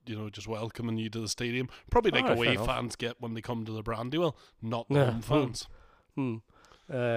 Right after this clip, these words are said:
Speaker 1: Aye, until the
Speaker 2: cer-, certain groups of, of away fans or certain teams. Uh,
Speaker 1: So I don't know, like, we, we,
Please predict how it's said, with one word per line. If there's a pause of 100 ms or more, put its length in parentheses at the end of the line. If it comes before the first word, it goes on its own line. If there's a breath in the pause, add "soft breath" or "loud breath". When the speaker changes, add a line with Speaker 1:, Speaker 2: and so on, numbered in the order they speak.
(140)
Speaker 1:
Aye,
until
the
Speaker 2:
cer-,
certain
groups
of,
of
away
fans
or
certain
teams.
Uh,
Speaker 1:
So
I
don't
know,
like,
we, (100)
we,